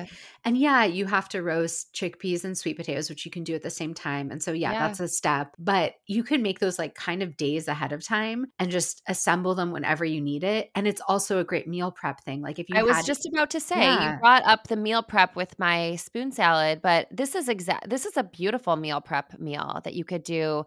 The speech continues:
Speaker 1: on a weeknight or a Saturday afternoon or friends over for brunch on Sunday. Like, what a great idea.
Speaker 2: And people lose their minds over the salad.
Speaker 1: <laughs> Yes.
Speaker 2: It's, like, one of those dishes where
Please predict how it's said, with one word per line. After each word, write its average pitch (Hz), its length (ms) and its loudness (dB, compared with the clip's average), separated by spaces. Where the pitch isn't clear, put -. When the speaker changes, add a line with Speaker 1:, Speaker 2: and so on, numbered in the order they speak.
Speaker 1:
on 190 140 2
a 180 100 0
weeknight 175 680 0
or 160 200 2
a 165 60 2
Saturday 170 500 2
afternoon 160 920 -4
or 151 140 0
friends 170 380 0
over 165 280 -2
for 170 200 -10
brunch 160 280 -4
on 156 180 -6
Sunday. 156 460 -2
Like, 156 200 -2
what 247 160 0
a 349 60 -6
great 160 420 0
idea. 160 680 -4
Speaker 2:
And 240 140 -2
people 311 440 0
lose 180 280 -2
their 170 140 -4
minds 143 460 -6
over - 180 -8
the - 80 -8
salad. - 360 -4
Speaker 1:
<laughs> 214 160 -6
Yes. 214 200 4
Speaker 2:
It's, 240 200 -4
like, 320 120 0
one 254 220 4
of 330 100 6
those 311 200 2
dishes 214 480 -2
where - 100 -4